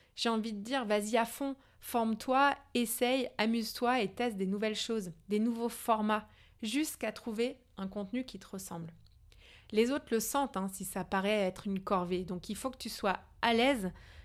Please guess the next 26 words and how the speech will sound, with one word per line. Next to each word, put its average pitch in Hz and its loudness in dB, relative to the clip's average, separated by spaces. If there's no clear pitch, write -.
et 196 0
partager 214 0
ta 190 0
passion 208 0
avant 208 4
tout. 254 -2
C'est 208 -4
ça 269 -4
qui - -14
compte 180 -6
le 175 -8
plus. - -8
Au 254 4
début, 247 2
moi 220 2
par 208 -4
exemple, 196 -4
j'étais 196 -2
vraiment 233 0
pas 233 0
à 190 2
l'aise 202 2
à 190 2
l'idée 196 -2
de 185 0
parler 196 -2